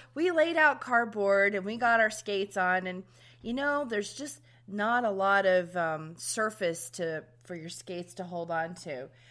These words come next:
So I set out on my skates on the cardboard and promptly fell. <laughs> Well, I fell somehow on my forearm, and I did have to go to the hospital 'cause my aunt was freaking out 'cause it,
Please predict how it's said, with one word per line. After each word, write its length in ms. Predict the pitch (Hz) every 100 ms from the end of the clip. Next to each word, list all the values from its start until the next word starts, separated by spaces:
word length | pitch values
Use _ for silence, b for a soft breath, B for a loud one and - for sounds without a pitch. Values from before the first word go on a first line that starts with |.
| B B
So 560 | - 214 196 202 196 -
I 480 | 214 262 277 302 285 b b _ _
set 480 | - - - 311 339
out 380 | 247 254 269 - - _ _ -
on 340 | 196 208 214
my 300 | 208 202 196
skates 560 | 202 - 247 220 233 -
on 240 | - 220 240
the 60 |
cardboard 680 | 233 233 208 190 190 185 185
and 160 | 165 185
promptly 460 | 220 226 233 214 202
fell. 640 | - 185 156 - 277 - - -
<laughs> 460 | 392 - - - 302 B B B B
Well, 180 | 226 240
I 120 | 240
fell 420 | 277 311 311 311
somehow 600 | 339 311 285 285 254 233
on 60 | 233
my 180 | 208 202
forearm, 760 | - 202 196 180 180 175 180
and 220 | 170 175 - - _ -
I 100 | 202
did 240 | 214 220
have 240 | 226 202 202
to 100 | 196
go 220 | 190 185
to 180 | 185 202
the 100 | 175
hospital 800 | 180 165 - - 160 143 139 165
'cause 200 | 185 170
my 140 | 170
aunt 280 | - 180 170
was 160 | 120 -
freaking 420 | - 175 175 170
out 420 | 160 151 160 -
'cause 160 | 190 208
it, 160 | 196